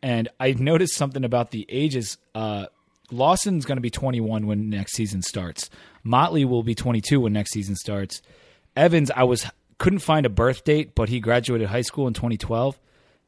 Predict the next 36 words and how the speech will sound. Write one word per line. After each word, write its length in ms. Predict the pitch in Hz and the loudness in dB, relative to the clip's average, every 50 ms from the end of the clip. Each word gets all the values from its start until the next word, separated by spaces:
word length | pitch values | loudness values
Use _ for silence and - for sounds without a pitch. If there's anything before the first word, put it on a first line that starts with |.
| _ _ _ _ - | _ _ _ _ -6
which 300 | 113 113 104 - - - - | -4 -4 -2 -4 -6 -8 -10
is 120 | 98 - | -10 -6
a 40 | 110 | -4
long 160 | 107 113 123 | -2 -2 -2
time 260 | 120 - 110 117 117 | -2 -2 -4 -4 -2
ago, 240 | 123 127 139 139 143 | -2 0 2 2 2
which 260 | 131 117 120 113 - | 2 0 -2 -2 -2
means 180 | 131 135 120 - | -4 -4 -2 -2
he 80 | 147 147 | -2 0
could 160 | - 185 156 | 2 2 2
be 100 | 117 107 | 2 -2
twenty-two 480 | - - 123 117 113 107 - - 120 110 | -4 -2 -2 -2 -2 -2 -2 0 0 0
when 120 | 110 107 | 0 0
next 200 | 107 107 101 - | -2 -2 -4 -4
season 240 | - 113 107 104 107 | -6 -6 -6 -6 -6
starts, 460 | 101 - - 110 104 98 92 - - - | -6 -6 -4 -4 -4 -4 -6 -10 -10 -8
and 120 | 120 123 120 | -4 -2 -2
then 100 | 117 117 | 0 0
you'll 80 | 113 107 | -2 -2
have 200 | 101 110 98 90 | -2 -4 -4 -6
the 60 | 101 | -8
freshman, 480 | - - 120 110 98 - - 98 98 - - _ - | -6 -4 -2 -2 -2 -4 -6 -6 -8 -8 -12 _ -8
eighteen-year-old 560 | - 107 104 - - 107 104 101 95 92 92 | -6 -6 -4 -4 -4 -4 -4 -2 -4 -4 -4
Josh 280 | - 101 95 90 - - | -4 -6 -8 -6 -6 -2
Jackson. 400 | - 120 117 110 - - 98 87 | 0 0 0 0 -2 -4 -8 -8
But 280 | 90 - 107 104 95 - - - - - - - - _ _ - | -4 -2 -2 -2 -2 -4 -12 -20 -20 -20 -20 -20 -20 _ _ 2
you 100 | - 151 | 6 6
have 140 | 156 131 117 - _ - | 6 6 4 -4 _ -2
three 240 | 139 156 185 196 | 2 4 4 4
guys, 360 | 180 147 143 151 147 135 123 - | 6 4 4 6 6 4 2 2
twenty-one 420 | - 135 143 143 135 131 131 127 | 0 0 0 2 0 0 0 0
and 100 | 120 113 | 0 -2
older, 440 | 113 117 131 135 139 123 117 110 98 | 0 2 2 4 4 4 2 0 0
competing 460 | - 120 110 - 147 147 143 139 120 | -2 -4 -2 0 0 0 0 0 -2
for 120 | - - | -2 -2
this 260 | 117 113 113 98 - | 0 0 0 0 -2